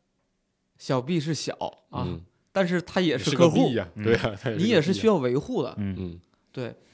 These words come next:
Speaker 1: 所以这里边呢，你一旦让他感受到了一些这个，哎，你原-，原本可以给我，但你没给我的时候，这就是，也是，就是相当于你没加分，你掉分了。
Speaker 2: 嗯。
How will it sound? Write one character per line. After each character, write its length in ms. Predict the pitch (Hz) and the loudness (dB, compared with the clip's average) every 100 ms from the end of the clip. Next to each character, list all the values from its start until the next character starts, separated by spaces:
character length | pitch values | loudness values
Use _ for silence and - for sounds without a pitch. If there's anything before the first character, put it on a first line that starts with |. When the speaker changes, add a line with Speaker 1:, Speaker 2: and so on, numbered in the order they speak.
| _ | _
Speaker 1:
所 160 | - | -4
以 120 | 226 208 | -4 -2
这 160 | 254 | 0
里 100 | 156 | 0
边 160 | 135 151 | 0 -2
呢， 160 | 160 | -2
你 180 | 143 139 | -4 -4
一 60 | 165 | -2
旦 320 | 262 214 131 - | 0 0 -2 -10
让 180 | - 175 | -8 -4
他 100 | 165 | -4
感 280 | 165 107 98 | -2 -4 -4
受 160 | 156 160 | -4 0
到 200 | 147 131 | 0 -2
了 100 | 127 | -4
一 60 | |
些 400 | 127 139 127 127 - _ _ _ _ | -4 -4 -2 -4 -10 _ _ _ _
这 160 | - 120 | -12 -8
个， 460 | 120 113 98 90 _ _ _ | -8 -8 -10 -14 _ _ _
哎， 260 | - 135 175 | -8 -6 -6
你 300 | 143 131 127 | -8 -8 -6
原-， 260 | 120 131 175 - | -4 -4 -4 -6
原 220 | 139 175 | -4 -2
本 380 | 156 107 76 - _ - | -2 -4 -10 -16 _ -12
可 200 | - 160 | -4 -4
以 80 | |
给 220 | 180 123 120 | -2 -4 -4
我， 200 | 120 - | -4 -4
但 160 | 143 | -4
你 60 | 123 | -4
没 180 | 120 156 | -6 -4
给 160 | 156 | -4
我 140 | 123 - | -4 -6
的 80 | |
时 140 | 113 120 | -10 -14
候， 200 | 131 - _ _ _ _ | -18 -20 _ _ _ _
这 140 | 165 | -2
就 120 | 170 | 0
是， 240 | 151 151 123 _ _ _ _ _ _ _ | 0 -2 -4 _ _ _ _ _ _ _
也 200 | 139 143 | -4 -4
是， 360 | 131 202 151 - _ _ _ | -2 -4 -6 -8 _ _ _
就 140 | - 156 | -10 -6
是 60 | |
相 100 | 185 | -2
当 80 | 190 | 0
于 40 | 185 | 0
你 100 | 135 | 0
没 180 | 131 | 0
加 260 | 180 190 190 | 2 2 0
分， 280 | 156 151 135 | -2 -4 -4
你 80 | 120 | -2
掉 240 | 220 165 | 2 2
分 180 | 131 117 | 0 -6
了。 240 | 113 - 117 | -8 -12 -6
Speaker 2:
嗯。 340 | 101 92 | -4 -4